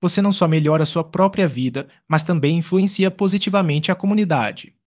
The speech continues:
Portanto, continue buscando essa comunhão, aplicando os ensinamentos de Paulo e permitindo que o Espírito Santo atue em você.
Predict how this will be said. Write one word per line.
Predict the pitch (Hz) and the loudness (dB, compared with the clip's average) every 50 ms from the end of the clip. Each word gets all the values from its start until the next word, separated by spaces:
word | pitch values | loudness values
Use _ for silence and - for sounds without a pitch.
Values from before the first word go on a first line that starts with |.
| _ _ - | _ _ -2
Portanto, | 160 151 156 180 185 180 180 190 180 - _ | 0 2 4 4 2 2 0 -2 -6 -6 _
continue | - 196 220 220 - - 175 147 147 151 | -2 0 0 0 0 0 0 0 0 0
buscando | 143 165 160 - - - 175 170 165 | 0 -2 -4 -4 -2 -2 0 0 0
essa | 151 151 - 156 143 | 0 0 0 -2 -2
comunhão, | - 185 185 196 180 175 180 190 196 196 - | 0 0 2 4 4 4 2 2 0 -4 -4
aplicando | - 160 - - 175 170 - 170 175 175 170 | -4 -2 -2 -2 -2 -2 0 0 0 0 0
os | 156 131 139 | -2 -2 -2
ensinamentos | 160 175 170 - 214 208 185 147 147 147 151 170 156 135 | -2 -2 -2 -2 -2 0 0 0 0 0 0 -2 -2 -2
de | 170 | -4
Paulo | 170 - - 143 139 135 139 147 143 | -2 2 2 4 4 4 2 -2 -4
e | 165 | -6
permitindo | 156 - 190 185 202 196 - 185 175 165 170 | -4 -2 0 0 0 0 0 0 0 0 -2
que | - 180 | -2 -2
o | 170 | -2
Espírito | 165 - - - 185 175 165 180 165 | -2 -2 -2 -2 -2 -2 -2 -2 -2
Santo | - - 170 175 180 196 | 0 0 0 0 0 0
atue | 190 - 190 180 | 0 0 0 0
em | 180 160 | 0 0
você. | 131 139 143 135 - - 123 107 98 | 0 -2 -4 -4 -4 -6 -6 -8 -8